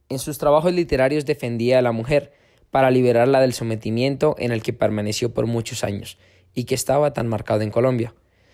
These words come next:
Dentro de sus trabajos, durante sus cincuenta años dedicada a la literatura, se encuentran catorce libros de poemas desde mil novecientos cincuenta y cinco hasta dos mil tres. Matilde Espinosa es la precursora de la poesía social.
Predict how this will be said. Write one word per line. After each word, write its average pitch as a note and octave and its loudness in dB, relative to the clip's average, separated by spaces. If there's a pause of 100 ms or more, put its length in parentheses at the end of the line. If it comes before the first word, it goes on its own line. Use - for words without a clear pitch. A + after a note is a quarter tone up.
(340)
Dentro C#3 2
de C#3+ 4
sus C#3 -2
trabajos, D#3+ 2 (100)
durante C3 0
sus A#2+ -6
cincuenta C3+ 0
años C3+ -2
dedicada A#2+ 2
a A#2 2
la A#2 2
literatura, A2+ -2 (220)
se - -4
encuentran C3+ 0
catorce C3+ 0
libros C3 0
de A#2 2
poemas C3+ 0
desde A2+ 0
mil A2+ 0
novecientos A#2+ -2
cincuenta A#2 -4
y A2 -2
cinco C3 -4
hasta - -4
dos A#2+ -4
mil A2 -4
tres. A2+ -2 (1700)
Matilde E3 2
Espinosa C3+ 0
es C#3+ -2
la D3 0
precursora C3 0
de C#3+ 6
la A2+ 2
poesía A2 -2
social. B2 -2